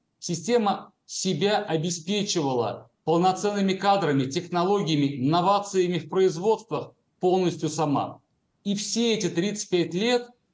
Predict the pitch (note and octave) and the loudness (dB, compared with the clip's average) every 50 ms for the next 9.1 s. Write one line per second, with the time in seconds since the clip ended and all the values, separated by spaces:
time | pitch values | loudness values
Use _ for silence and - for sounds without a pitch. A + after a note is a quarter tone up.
0 | _ _ _ - E3 D#3+ E3+ D#3+ - D#3+ E3+ G3 A3 A#3 A3 E3+ D#3+ C#3+ C#3+ D3 | _ _ _ -6 -4 -2 -2 -2 0 0 0 2 2 2 0 0 -2 -2 -2 -2
1 | C#3+ C3+ C#3+ C#3+ C#3+ C#3 C#3+ E3+ F#3 F3+ E3+ E3+ - _ - C3 D#3 D#3 C#3+ D#3 | -2 0 0 0 0 0 -2 0 0 0 -2 -4 -6 _ -6 -2 -2 -2 0 0
2 | D#3+ D3+ B2+ - - - - - - - - - - - - - - - - - | 0 0 0 -2 -6 -10 -12 -14 -16 -16 -16 -18 -18 -20 -20 -20 -20 -20 -18 -16
3 | - - F#3 F#3+ F#3+ E3 C3+ D#3+ F3 F3 D3+ F3 G#3+ A#3+ A3+ E3 E3+ D#3 C#3+ - | -6 -2 0 2 2 2 2 0 0 0 2 2 4 4 4 4 2 -2 -2 -2
4 | - - F#3+ F#3+ D#3+ C#3 E3 D#3 C#3+ D3+ D#3 - - - F3 F3 G3+ A#3+ A#3+ A#3 | -4 -2 -2 0 0 0 0 0 0 0 -2 -4 -4 -2 0 2 2 2 0 0
5 | - E3 B2+ A2 - - - - _ - D#3+ E3 D#3 - E3 E3 G3+ A3+ A#3 A3+ | -2 -2 -2 -4 -6 -10 -16 -14 _ -2 0 0 0 0 -2 0 0 2 2 2
6 | G#3+ E3+ D#3+ C#3 B2+ A#2 A#2 A#2+ D3+ D#3 D#3 - - D#3+ D#3 D#3 D3+ D3 - - | 2 2 2 0 0 -2 -4 -4 -4 -4 -4 -4 -4 -2 0 0 0 -2 -2 -2
7 | C#3 A#2 G2 E2 E2 - _ _ _ _ _ _ _ - A2+ D#3+ A#3 B3+ A#3+ A#3 | -4 -4 -4 -6 -8 -12 _ _ _ _ _ _ _ -6 -2 0 2 2 2 0
8 | G#3 F3 F#3+ G3 G3 G3 G3+ - - G#3+ G#3 G3+ F#3+ F3+ F3+ - - F#3 F3+ - | 0 0 -2 -2 -2 -2 -2 -2 0 0 2 2 2 0 0 -2 -4 -4 -4 -4
9 | - - | -6 -10